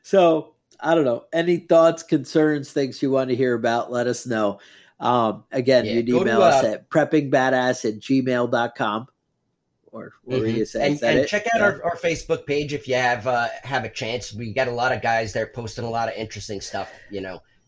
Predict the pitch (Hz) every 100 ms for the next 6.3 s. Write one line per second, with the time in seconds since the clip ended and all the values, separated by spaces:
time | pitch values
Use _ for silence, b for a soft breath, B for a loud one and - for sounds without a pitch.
0 | - 110 107 104 101 104 98 202 185 196
1 | 180 180 185 175 - 180 170 170 156 175
2 | 151 151 151 147 143 135 123 - 151 143
3 | 131 135 123 120 113 - 139 135 127 127
4 | 123 123 117 131 120 120 117 113 117 113
5 | 117 123 131 135 131 131 135 127 - 135
6 | 120 120